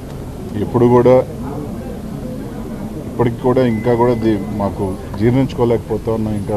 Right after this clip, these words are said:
కూడా వాళ్ళ ఫ్యామిలీ ఎలా తట్టుకుంటుందో అర్థం కావట్లేదు.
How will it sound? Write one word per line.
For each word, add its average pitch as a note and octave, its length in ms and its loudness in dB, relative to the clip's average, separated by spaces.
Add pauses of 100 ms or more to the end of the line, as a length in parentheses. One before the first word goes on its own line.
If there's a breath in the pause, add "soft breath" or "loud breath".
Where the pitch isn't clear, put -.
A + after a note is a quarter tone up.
కూడా G#2 200 -2
వాళ్ళ G2+ 180 -4 (100)
ఫ్యామిలీ G#2 380 0 (880)
ఎలా G2+ 200 -4
తట్టుకుంటుందో F#3+ 560 -6
అర్థం G2 240 -6
కావట్లేదు. - 320 -10